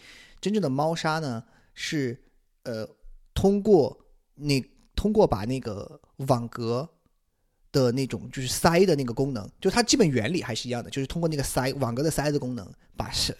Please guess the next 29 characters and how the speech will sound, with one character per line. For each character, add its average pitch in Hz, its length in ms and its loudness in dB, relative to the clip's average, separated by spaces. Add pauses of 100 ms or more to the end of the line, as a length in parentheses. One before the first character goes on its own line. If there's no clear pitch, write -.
沙 147 600 4
塞 147 380 0
到 139 140 4
下 123 200 -2
面 - 140 -10
去， - 220 -14 (240)
然 120 120 -8
后 131 80 -2
把 - 320 -8 (200)
脏 143 200 0
东 156 120 0
西 139 80 -6
留 110 140 -2
在 131 100 -2
上 110 160 -6
面。 - 160 -16 (460)
只 135 120 -2
是 220 140 0
呢， 170 180 0 (200)
前 - 240 0
面 240 100 6
两 117 140 2
个 117 140 -4
都 185 200 6
需 202 200 0
要 170 100 8
你 131 140 0
人 127 420 0 (100)
来 135 220 0